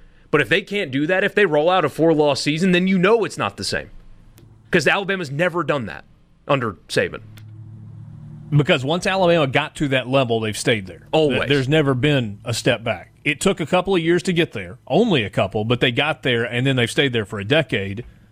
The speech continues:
Speaker 2: It's taken L S U under Ed Orgeron a handful of years to get to this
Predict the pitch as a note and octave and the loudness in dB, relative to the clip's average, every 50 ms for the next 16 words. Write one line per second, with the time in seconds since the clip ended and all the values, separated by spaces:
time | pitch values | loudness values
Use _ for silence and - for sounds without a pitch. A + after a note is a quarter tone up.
0 | _ _ _ _ - C3 C3 - - D3+ D3+ C#3+ D#3 C#3+ C#3+ D3+ D3+ D3 C3+ - | _ _ _ _ -4 -4 -4 -2 0 0 0 0 0 -2 0 2 2 2 2 2
1 | - D3 D3+ E3 D#3+ D3+ D#3 D3+ C#3+ C3+ C3+ C3+ C#3 B2+ C3 B2+ B2 A#2+ B2+ D3 | 2 4 4 4 4 4 4 4 4 2 2 0 0 0 0 0 2 2 2 0
2 | D#3+ E3+ - _ _ - - - F3+ C#3 C3+ C#3+ D3+ C#3+ - E3+ D#3+ D#3 C3+ C3+ | -2 -4 -8 _ _ -10 -4 -2 0 2 2 0 0 0 0 0 2 2 2 2
3 | C3+ C#3+ C#3 - - - D3 C3 A#2 D3+ F#3 - - - - - E3 D3 C3 A#2 | 2 2 0 0 0 0 0 2 2 0 -2 -2 -4 -8 -4 -2 0 0 0 0
4 | B2+ A#2+ - - | -2 -4 -4 -6